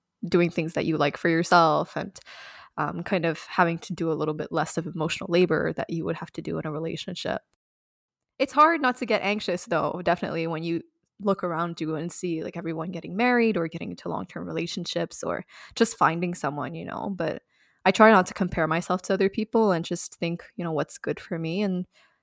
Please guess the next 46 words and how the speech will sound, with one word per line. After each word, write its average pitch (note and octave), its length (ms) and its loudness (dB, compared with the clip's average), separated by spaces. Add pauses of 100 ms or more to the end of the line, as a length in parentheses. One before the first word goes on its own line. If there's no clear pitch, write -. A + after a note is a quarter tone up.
(340)
even G#3+ 220 4
what F#3+ 120 8
I E3 80 6
have E3 280 2
now, D#3 440 0 (100)
I - 80 0
find F3 260 -2
that D#3 200 -2
it's - 220 -8
good E3+ 180 0
for - 160 -6
me. E3 200 -4
So E3 120 -2
I E3 80 2
don't G#3 160 2
necessarily F#3+ 520 2
feel F3 280 0
like D#3 220 -4 (580)
I F3 60 -4
have E3 220 2
a D#3+ 80 -4
void D#3 500 0
or D#3 140 0
that, D3 240 0 (760)
like, F3 260 -8
I F3 100 -2
need E3 300 -2
someone D#3+ 440 -4
in E3+ 100 -4
my E3 160 -2
life. F#3+ 640 -2 (480)
Um, E3+ 240 4
I F3+ 60 2
mean, G#3 140 8
it's - 160 0
nice, E3 500 4
obviously, D#3 480 2
I'm D#2+ 120 -4
sure, - 440 -2 (120)
but D#3+ 320 0 (960)
I F3 100 2
don't - 180 2
feel F#3+ 180 0
like E3 140 -2
I'm D3+ 160 -4
missing - 360 -8